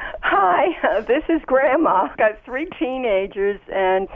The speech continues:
my question actually is, they're each, um, either working or getting some presents and so on this summer. So each of the three of them will have a little bit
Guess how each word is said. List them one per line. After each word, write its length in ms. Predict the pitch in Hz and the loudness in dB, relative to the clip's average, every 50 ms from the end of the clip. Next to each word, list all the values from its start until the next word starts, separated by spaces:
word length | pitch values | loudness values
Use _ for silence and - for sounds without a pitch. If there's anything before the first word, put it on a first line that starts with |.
| - - - - - - - - | -14 -16 -16 -18 -18 -18 -12 -4
my 160 | 233 240 247 | -2 0 0
question 480 | 247 - 349 302 403 - - - 330 233 | 0 2 2 2 2 0 -2 -4 -2 0
actually 500 | 214 226 226 220 - - 233 214 208 - | 2 2 0 0 -2 -2 -2 -2 0 0
is, 220 | 190 196 196 190 - - - 339 | 0 0 0 -2 -4 -8 -6 -2
they're 240 | 233 226 240 262 - - - - - | 0 2 2 2 2 0 -4 -6 -6
each, 240 | - 262 302 - - - - - - | -4 -4 -4 -4 -6 -10 -12 -6 -2
um, 300 | 214 208 202 196 196 - - | 0 0 0 0 -2 -2 -4
either 240 | 196 185 165 196 | -4 -2 0 0
working 500 | 196 202 240 254 262 262 - 262 240 226 | 0 2 2 2 0 0 -2 -6 -4 -2
or 120 | 196 180 175 | -2 -2 0
getting 360 | 196 180 180 175 175 180 175 - | 0 0 0 0 -2 -4 -6 -6
some 160 | - 180 175 | -8 -8 -8
presents 540 | - - - 240 247 240 247 247 233 220 - 226 | -6 -2 0 0 0 0 0 -2 -4 -4 -6 -8
and 140 | 214 214 - | -8 -8 -4
so 140 | - 214 208 | -2 0 2
on 200 | 202 190 185 190 | 2 2 2 2
this 160 | 196 196 208 208 - - | 0 0 -2 -2 -2 -2
summer. 340 | 214 190 180 160 156 165 - - | 0 0 2 2 0 -2 -2 0
So 240 | 190 185 180 185 - - | 0 2 2 2 0 -2
each 240 | 220 233 285 320 - | 0 0 0 0 0
of 100 | 370 330 | 0 0
the 120 | 311 226 220 - - | 0 0 0 -2 -2
three 240 | 233 226 220 214 | -2 0 2 2
of 80 | 208 175 | 2 2
them 280 | 170 165 165 156 156 - - - - - - - - - | 2 2 2 0 -2 -6 -12 -18 -18 -18 -18 -18 -12 -4
will 300 | - 202 202 202 202 208 | 0 2 4 4 2 2
have 240 | 202 254 294 330 302 | 0 0 0 0 0
a 20 | 240 | 0
little 260 | 247 262 269 262 214 | 2 2 0 0 0
bit 260 | - 233 214 208 | 0 0 0 0